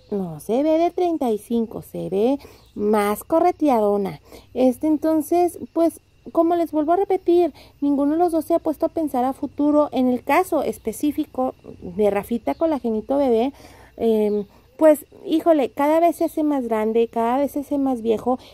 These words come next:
y sobre todo, cada vez tiene menos experiencia en materia laboral.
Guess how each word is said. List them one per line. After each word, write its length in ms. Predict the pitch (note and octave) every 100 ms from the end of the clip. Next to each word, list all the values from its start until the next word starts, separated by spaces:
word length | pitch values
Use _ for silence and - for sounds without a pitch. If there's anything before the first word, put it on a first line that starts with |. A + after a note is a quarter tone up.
| _
y 140 | D#4 D4
sobre 320 | E4+ E4 D#4+
todo, 480 | - E4 D#4 F#3 E3 _ _ _ _ _ _ _ - -
cada 360 | B3 C4+ D4 D#4
vez 220 | D4+ C4+
tiene 340 | - D4+ D4 D4+
menos 560 | C#4 C4+ C4 C#4 C#4 -
experiencia 1080 | C4+ - - A3+ A3 A3 A3+ B3 C4 C4 -
en 300 | G#3+ G#3 G3+
materia 400 | G3 G#3+ G#3 C4
laboral. 600 | D#4 B3+ G3+ A#3 A#3+